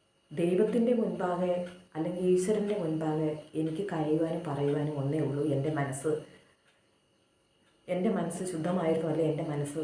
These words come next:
സത്യമായിരുന്നു എന്ന്. അതുകൊണ്ട് എനിക്ക് പറയുവാൻ ഒന്നേ ഉള്ളൂ, നഷ്ടപ്പെടുമ്പോഴേ നമുക്കതിൻ്റെ വേദന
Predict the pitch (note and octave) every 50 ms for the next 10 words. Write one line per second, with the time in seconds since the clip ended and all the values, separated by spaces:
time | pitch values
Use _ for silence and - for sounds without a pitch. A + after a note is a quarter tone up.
0 | D#3 - - - C#3+ C#3 - E3+ D#3 C3+ C3 C3+ C3+ - B2+ A2+ - G#2 - -
1 | - _ _ _ _ _ _ _ _ _ _ _ _ _ _ _ _ _ _ _
2 | _ _ _ _ _ _ _ _ _ _ _ _ _ - D#3 D#3+ F3+ F#3 F#3 F3+
3 | F3+ F3+ F#3 F3+ F3+ - - - - _ _ _ _ _ _ _ _ _ _ _
4 | _ _ _ _ _ _ _ _ _ _ _ _ _ _ _ _ _ F3 F3 E3+
5 | E3+ E3+ G3+ G3+ G3 G3 - - - - - _ _ - - D#3+ D3+ D#3 D#3+ F3
6 | F#3 F#3+ F#3+ D#3 D3+ D#3 D3+ C#3 C3+ C3 - - - - - _ - - _ _
7 | _ _ _ _ _ _ _ _ _ _ _ _ _ - F3+ F3 - - - A3+
8 | - G#3 F#3 F3 F3 F3 F3 F3+ F3+ D#3+ D#3 D#3+ D#3+ E3+ D#3+ D#3 D#3 D#3+ D#3 C#3+
9 | C#3+ C#3+ C#3+ D#3+